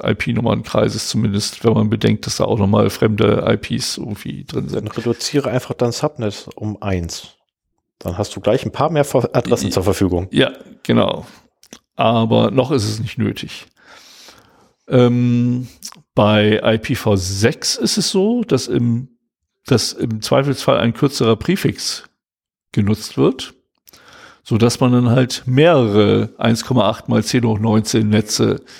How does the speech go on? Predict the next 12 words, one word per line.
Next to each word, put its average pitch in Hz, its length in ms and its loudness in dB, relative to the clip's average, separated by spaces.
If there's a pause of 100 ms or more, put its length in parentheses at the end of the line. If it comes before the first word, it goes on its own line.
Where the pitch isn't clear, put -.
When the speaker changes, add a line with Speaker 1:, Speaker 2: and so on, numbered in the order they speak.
(380)
Speaker 1:
dahinter 107 440 2
hat. 98 220 -4
Also 110 240 -2
da 113 240 2
wird 120 220 -2
jetzt 117 180 -4
nicht - 180 -6
innerhalb 160 540 2
der, 113 240 4 (340)
der, 107 360 2
das - 280 -4
Hinterteil, 170 800 2